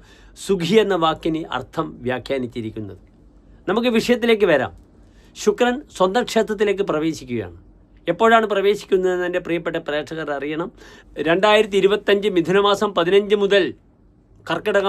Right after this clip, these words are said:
മാസം അഞ്ചാം തീയതി വരെയുള്ള ഇരുപത്താറ് ദിനങ്ങളിലാണ് ശുക്രൻ ഇടവൻ രാശിയിലേക്ക് പ്രവേശിക്കുന്നത്. ഇംഗ്ലീഷ് തീയതി പ്രകാരം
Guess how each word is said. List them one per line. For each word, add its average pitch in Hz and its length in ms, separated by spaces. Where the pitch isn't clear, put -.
മാസം 185 300
അഞ്ചാം 185 320
തീയതി 175 320
വരെയുള്ള 117 600
ഇരുപത്താറ് 233 600
ദിനങ്ങളിലാണ് 214 760
ശുക്രൻ 190 420
ഇടവൻ 202 280
രാശിയിലേക്ക് 175 500
പ്രവേശിക്കുന്നത്. 120 680
ഇംഗ്ലീഷ് 185 400
തീയതി 196 280
പ്രകാരം 190 400